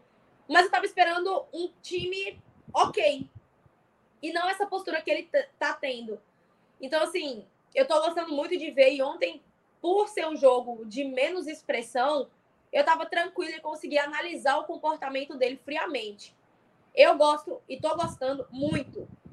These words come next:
disso, sabe? É um cara que tá me ganhando de todos os jeitos possíveis como treinador, como uma pessoa ali que comanda um clube de futebol, né? E eu acho que não só a mim, mas como parte da torcida também.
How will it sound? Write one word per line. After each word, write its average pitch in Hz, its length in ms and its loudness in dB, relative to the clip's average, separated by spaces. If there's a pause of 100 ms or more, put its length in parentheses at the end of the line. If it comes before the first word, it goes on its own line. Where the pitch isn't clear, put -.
(140)
disso, 214 460 -10 (120)
sabe? 214 500 2 (300)
É 240 120 10
um 262 80 8
cara 269 240 4
que 302 140 -10
tá 277 540 -2
me 277 140 -8
ganhando 285 500 -6
de 277 100 -16
todos 277 320 -2
os 320 140 -12
jeitos 262 280 -2
possíveis 262 800 -2
como 254 180 -4
treinador, 233 680 -4 (440)
como 262 920 4 (240)
uma 269 200 -4
pessoa 294 400 0
ali 240 220 -10
que 254 540 -12 (760)
comanda 349 580 2
um 349 80 -6
clube 285 240 -8
de 285 100 -10
futebol, 233 520 0
né? 240 220 -4 (680)
E 247 80 6
eu 262 60 10
acho 269 160 6
que 285 80 -8
não 320 160 -4
só - 160 0
a 302 80 2
mim, 262 200 -10
mas 294 180 -6
como 262 320 -6
parte 240 300 -8
da 247 80 -4
torcida 233 440 -8
também. 214 420 -4